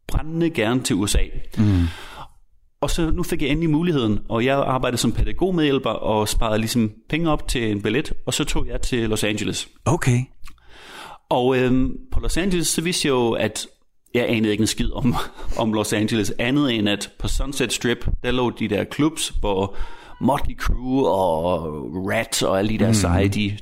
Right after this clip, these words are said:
Speaker 1: de tog til. Så der tog jeg op, og, og så fandt jeg, det, det jeg så ikke vidste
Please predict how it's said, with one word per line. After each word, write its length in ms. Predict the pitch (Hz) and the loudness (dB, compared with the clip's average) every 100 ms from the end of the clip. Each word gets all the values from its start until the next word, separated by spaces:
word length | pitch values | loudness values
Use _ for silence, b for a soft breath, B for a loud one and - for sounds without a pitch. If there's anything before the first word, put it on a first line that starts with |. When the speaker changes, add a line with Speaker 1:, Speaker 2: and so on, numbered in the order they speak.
| - | -2
Speaker 1:
de 80 | - | 2
tog 220 | - - | 0 2
til. 160 | - - B B - | 0 -2 B B -8
Så 120 | 117 | -4
der 120 | 156 | -2
tog 220 | 165 135 | -2 0
jeg 100 | 104 | 0
op, 260 | 87 110 - - | 0 -2 -2 -2
og, 340 | 104 98 101 B B B B B B _ | 0 0 -2 B B B B B B _
og 80 | - | -4
så 120 | - | 0
fandt 300 | 156 151 139 | 2 2 2
jeg, 640 | 123 104 101 101 98 92 - - - - _ _ _ _ _ 131 110 | 2 2 2 2 0 0 -2 -6 -14 -20 _ _ _ _ _ -4 -4
det, 180 | 117 | -2
det 80 | 127 | 0
jeg 100 | 110 | 0
så 100 | - | 0
ikke 200 | 87 135 | 0 0
vidste 200 | 135 - | -2 -4